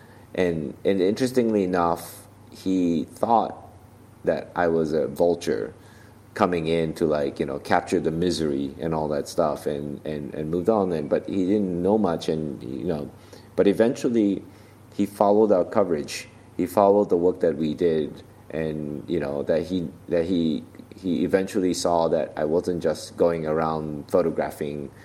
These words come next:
homes getting destroyed. I was also doing other things. I was, you know, following up on, you know, people who lost their homes. I was, you know, actually in it, like, talking to them, getting information, like, you know, um, doing more than just showing misery, basically.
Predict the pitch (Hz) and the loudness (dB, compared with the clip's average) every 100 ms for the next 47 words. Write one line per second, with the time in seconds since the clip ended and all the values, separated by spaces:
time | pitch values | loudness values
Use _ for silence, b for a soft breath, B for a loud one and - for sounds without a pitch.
0 | B B - 92 85 82 82 78 71 - | B B 2 2 2 -2 -2 -2 -4 -2
1 | 92 82 78 76 85 87 87 80 78 76 | 2 2 2 0 0 0 0 -2 -2 0
2 | 73 73 92 80 71 69 71 - - - | -2 0 0 -2 -2 -2 -4 -8 -10 -6
3 | 73 69 - 87 82 78 71 78 78 73 | -6 -4 0 2 2 0 -2 -4 -4 -4
4 | 69 - B B B B B 76 71 67 | -6 -12 B B B B B -6 -4 -6
5 | 69 - 107 104 85 85 85 71 76 76 | -10 -2 -2 2 2 2 0 0 0 -2
6 | - 69 76 95 85 76 73 69 69 - | -2 -2 0 2 2 0 -2 -2 -4 -8
7 | 82 67 64 - - - - 90 - 71 | -8 -8 -8 -12 -8 -6 -4 -4 -4 -6
8 | 67 - 92 92 82 82 80 80 80 78 | -4 0 0 0 0 0 -2 -2 -2 -2
9 | 69 85 80 73 95 95 92 82 82 73 | -2 -6 -4 -2 0 0 0 0 -2 -4
10 | 71 80 67 69 - B B B B B | -4 -4 -4 -6 -10 B B B B B
11 | 73 67 60 82 104 107 92 92 98 87 | -6 -4 -2 4 6 4 4 4 4 2
12 | 82 80 78 73 - - 82 76 73 73 | -2 0 0 -2 -2 2 2 0 -4 -4
13 | 69 50 50 - 62 - - - 50 | -4 -6 -8 -8 -8 -8 -8 -8 -10